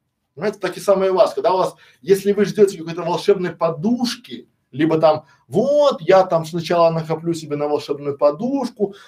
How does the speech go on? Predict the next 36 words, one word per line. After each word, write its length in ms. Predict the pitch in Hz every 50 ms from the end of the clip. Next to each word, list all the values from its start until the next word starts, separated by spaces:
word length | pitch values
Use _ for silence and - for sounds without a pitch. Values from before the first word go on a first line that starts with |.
| _ _ -
потом 300 | 131 131 185 175 160 156
пятое, 320 | 165 156 156 156 160 156 156
десятое, 400 | 165 170 - 240 240 233 180 -
то 100 | - 170
ничего 260 | 165 160 - 175 170
не 60 | 165
будет. 260 | 151 135 120 98 - - _ _ _ _ _ _ _ _ _ _ _ _ _ _ _ _ _ _ _
Вы 160 | - 147 165 185
до 100 | 170 165
конца, 380 | 190 185 160 156 185 139 127
вы 140 | 127 165 170
будете, 340 | - 196 180 175 185 - -
вы 140 | 135 156 208
обманываете 840 | 208 160 160 156 151 147 151 190 233 247 240 214 190 165 156 156 151
себя. 600 | - - - 156 147 131 143 123 101 87 - _ _ _ _ _ - - - _
И 100 | - 147
в 80 | 147 -
первую 240 | 196 208 202 202 214
очередь 200 | 220 208 208 180
надо 300 | 180 170 170 160 - - _ _ _ _
вопрос 320 | 139 139 127 202 214 185
задать 220 | 147 156 175 170 -
себе, 680 | - - - 170 151 139 156 175 180 170 131 101 - - _ _ -
вот 220 | 120 123 120 -
как 240 | _ - 123 120 -
Тарасов 420 | - 151 151 160 151 - - 123 113
говорил, 200 | 107 104 101 98
да, 220 | 143 185 196 202 -
сядьте 520 | - - - 180 208 247 - - - 156 156
и 120 | - 131
поговорите 560 | - 139 131 127 139 160 185 220 196 - 170
именно 400 | 160 160 165 170 175 165 160 147
сами 340 | 151 - - 160 156 156 147
с 140 | 131 - -
собой. 500 | - 139 135 131 131 110 92 80 - _ _ _ _ _ _ _ _ _ _ _ _ _ _
Да? 260 | - 135 185 208 196